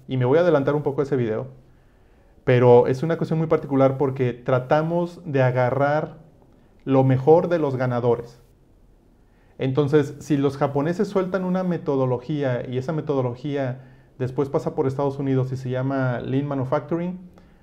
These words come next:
aquí en México tenemos que ser Lean, ¿sí? Porque es una filosofía japonesa y es,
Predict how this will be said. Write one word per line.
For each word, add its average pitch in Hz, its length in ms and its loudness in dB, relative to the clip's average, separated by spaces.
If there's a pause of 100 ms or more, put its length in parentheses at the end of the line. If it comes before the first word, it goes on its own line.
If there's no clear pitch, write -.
aquí 139 300 -2
en 156 100 0
México 160 440 -2
tenemos 135 360 -2
que 131 100 -6
ser 135 300 -2
Lean, 120 360 -2 (380)
¿sí? 135 280 -8 (340)
Porque 131 380 4
es 147 160 -2
una 147 240 -2
filosofía 131 520 -2
japonesa 156 840 -4
y 127 220 -6
es, 120 320 -8